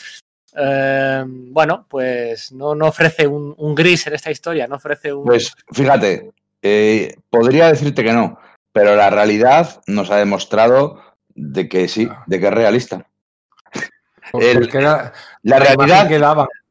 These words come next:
Speaker 2: la realidad nos ha demostrado que hay gente así y peor, y que además la gente de la que se rodea,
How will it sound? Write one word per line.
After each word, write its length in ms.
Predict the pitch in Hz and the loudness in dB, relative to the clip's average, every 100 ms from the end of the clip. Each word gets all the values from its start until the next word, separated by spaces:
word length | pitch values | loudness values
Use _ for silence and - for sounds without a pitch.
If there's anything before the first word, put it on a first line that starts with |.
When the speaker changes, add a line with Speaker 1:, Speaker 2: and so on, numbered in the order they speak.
| _ | _
Speaker 2:
la 140 | 110 117 | 2 4
realidad 380 | 120 123 156 180 | 4 4 4 4
nos 140 | 160 | 2
ha 60 | 143 | 2
demostrado 520 | 143 120 117 104 95 | 2 2 0 0 0
que 100 | - | 2
hay 100 | 147 | 2
gente 300 | 147 139 117 | 2 0 0
así 320 | 98 107 92 _ | 0 -2 -10 _
y 160 | - 107 | -4 -4
peor, 560 | 104 101 120 170 226 _ _ _ _ _ _ _ | -2 2 4 2 -2 _ _ _ _ _ _ _
y 180 | 107 107 | -4 -2
que 100 | 117 | 2
además 640 | 107 107 113 135 165 - _ - | 2 2 4 4 2 0 _ -6
la 200 | 101 95 | 0 0
gente 260 | 139 143 | 2 2
de 60 | 151 | 4
la 160 | 139 110 | 4 2
que 80 | |
se 140 | 120 120 | -2 -2
rodea, 560 | 110 107 110 120 220 | 0 2 2 2 0